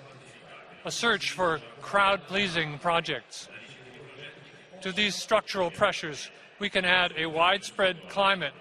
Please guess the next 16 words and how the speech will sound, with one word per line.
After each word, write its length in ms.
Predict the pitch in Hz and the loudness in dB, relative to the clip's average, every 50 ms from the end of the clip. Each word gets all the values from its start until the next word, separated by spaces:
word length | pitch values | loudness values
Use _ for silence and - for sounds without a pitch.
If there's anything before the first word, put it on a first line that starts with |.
| - - - - 170 | -20 -20 -14 -10 -10
of 100 | 170 156 | -6 -2
hostility 680 | 143 175 175 - - - 254 240 220 208 185 170 170 160 | 0 0 0 -2 -2 0 0 2 2 2 0 0 -2 -4
to 160 | 151 - 185 | -4 -4 -2
multiculturalism 1160 | 175 180 190 196 - 214 196 - - 202 208 190 - 190 185 175 170 160 143 151 147 131 120 - - - - - - - - - - - - - - - - - - - | 2 2 2 2 2 -2 -4 -2 0 0 0 0 2 0 2 2 2 0 0 -2 -6 -6 -8 -12 -16 -20 -20 -20 -20 -20 -20 -20 -20 -20 -20 -20 -20 -20 -20 -20 -10 -6
and 180 | - 160 165 160 | -4 -4 -4 -4
so-called 580 | - - 214 202 185 - 180 196 185 175 160 139 - - - - - - - - - - - - - | -2 0 0 0 2 2 2 2 2 2 0 -4 -10 -20 -20 -20 -20 -20 -20 -20 -20 -20 -20 -10 -4
political 540 | - 196 190 190 185 190 175 - 180 175 165 | -2 0 0 0 0 0 0 0 0 -2 -2
correctness. 880 | - - 180 175 175 180 170 - - 151 135 123 - - - - - - - - - - - - - - - - - - - 180 - - - - - - - 180 170 - - - - - - - - | -2 -2 0 2 2 0 0 -2 -6 -10 -10 -10 -10 -12 -12 -14 -14 -16 -20 -20 -20 -20 -20 -20 -20 -20 -20 -20 -20 -20 -20 -20 -20 -20 -20 -20 -20 -20 -20 -20 -20 -20 -20 -20 -20 -20 -18 -8 -4
As 200 | 190 185 175 180 | -4 -4 -2 -2
renewed 360 | 190 202 214 226 233 233 208 | -2 0 2 2 0 0 -2
forms 380 | - - 220 208 208 202 - 190 | 0 2 2 2 2 2 0 -2
of 160 | 180 165 180 | -2 0 2
nationalism, 880 | 208 208 214 208 - - 214 202 196 196 185 - 202 190 190 185 165 - - - - | 2 2 2 2 -2 -4 -2 0 0 0 0 0 -2 -4 -4 -6 -10 -14 -14 -4 0
ethnocentrism, 1000 | 101 101 - - 208 185 - - 208 196 185 - - 196 180 160 180 175 175 170 - - - - - - - | 0 0 0 0 -4 -4 -2 0 0 0 0 -2 -2 -2 -2 0 0 -2 -2 -4 -8 -12 -16 -18 -16 -10 -6
and 180 | 165 160 160 | -6 -6 -4
racism 720 | 147 160 185 220 233 214 214 202 180 170 180 180 175 175 165 | -2 0 2 2 2 0 -2 -2 0 0 0 0 -2 -4 -8